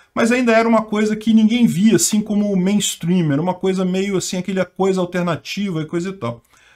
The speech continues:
Agora virou uma coisa extremamente importante, virou uma coisa extremamente, é, é, central no mercado de trabalho. Em algumas áreas virou a forma mais comum de contratação, né?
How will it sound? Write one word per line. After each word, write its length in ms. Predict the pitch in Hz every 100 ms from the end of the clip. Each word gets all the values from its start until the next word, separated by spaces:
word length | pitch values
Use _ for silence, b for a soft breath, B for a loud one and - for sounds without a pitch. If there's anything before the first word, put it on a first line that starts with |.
| b
Agora 440 | - 202 185 214 -
virou 360 | 170 233 220 196
uma 140 | 220
coisa 340 | 202 185 196 190
extremamente 1000 | - - - 220 226 226 190 185 190 -
importante, 640 | - - - 165 170 - B B _
virou 220 | 147 170
uma 120 | 185
coisa 200 | - 170
extremamente, 600 | 165 190 196 185 185 - 147
é, 60 |
é, 340 | 151 143 139 - - _
central 800 | - - 214 208 175 165 165 170 B B -
no 80 | 165
mercado 440 | 185 - 170 170
de 100 | 175
trabalho. 360 | 202 170 131 131
Em 100 | 262
algumas 500 | 277 170 220 175 120
áreas 320 | 185 190 151
virou 380 | 147 208 170 -
a 80 | -
forma 380 | - 190 196 202
mais 440 | 185 208 226 - _ _ _
comum 460 | 254 233 214 220 220 B B _
de 120 | 151
contratação, 880 | 185 214 208 208 220 214 - 151 113
né? 180 | 139